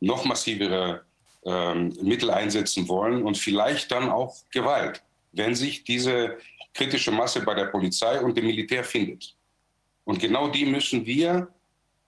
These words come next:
äh, als Zivilgesellschaft und als di-, diejenigen, die sa-, das, äh, auf sich genommen haben, die, äh, Menschen dort aufzuklären,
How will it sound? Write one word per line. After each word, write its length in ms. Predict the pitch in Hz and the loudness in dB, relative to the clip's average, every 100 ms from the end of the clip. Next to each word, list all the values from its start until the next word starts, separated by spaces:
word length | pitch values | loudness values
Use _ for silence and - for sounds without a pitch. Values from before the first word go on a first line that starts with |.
| - | -4
äh, 80 | 113 | 0
als 440 | 110 110 104 101 | 2 2 0 -2
Zivilgesellschaft 760 | 104 117 151 135 143 156 151 127 | -2 0 0 0 0 0 0 0
und 180 | 117 | 0
als 440 | 110 107 - - - | 2 0 -2 -4 -4
di-, 140 | 120 - | -6 -6
diejenigen, 800 | 82 104 127 131 135 127 120 104 | -8 -4 -2 0 0 2 0 0
die 560 | 107 107 104 101 101 92 | 0 2 2 2 2 0
sa-, 320 | 98 104 - | -2 -4 -2
das, 300 | 110 101 - | -2 -2 0
äh, 200 | 104 98 82 - - | 0 0 -2 -12 -6
auf 160 | 107 117 | -4 -2
sich 200 | 127 - | -2 0
genommen 320 | 113 117 113 | 0 2 2
haben, 180 | 110 104 | 2 2
die, 220 | 98 101 | 0 0
äh, 80 | 98 | 2
Menschen 320 | 98 110 110 | 2 2 0
dort 140 | 104 98 | 0 0
aufzuklären, 680 | 101 101 - 120 123 123 | 0 -2 -4 0 0 0